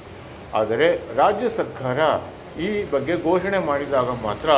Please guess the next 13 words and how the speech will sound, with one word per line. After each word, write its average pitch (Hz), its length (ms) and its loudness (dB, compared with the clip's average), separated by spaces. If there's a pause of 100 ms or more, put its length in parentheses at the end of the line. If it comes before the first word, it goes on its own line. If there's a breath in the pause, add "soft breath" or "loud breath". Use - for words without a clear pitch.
(340)
ವಿರೋಧ 190 320 0
ಪಕ್ಷಗಳು 147 760 -2
ತೀವ್ರ 185 260 2
ವಿರೋಧವನ್ನು 135 960 2 (180)
ವ್ಯಕ್ತಪಡಿಸಿದ್ದವು. 131 1000 2 (1600)
ಆದರೂ 196 380 2
ಕೂಡ 143 280 0 (580)
ಮುಖ್ಯಮಂತ್ರಿ 165 580 -4
ಸಿದ್ದರಾಮಯ್ಯ 156 680 0
ಅವರು 139 520 4
ವಿರೋಧ 180 600 2
ಪಕ್ಷಗಳ 147 600 0
ಮಾತಿಗೆ 139 720 2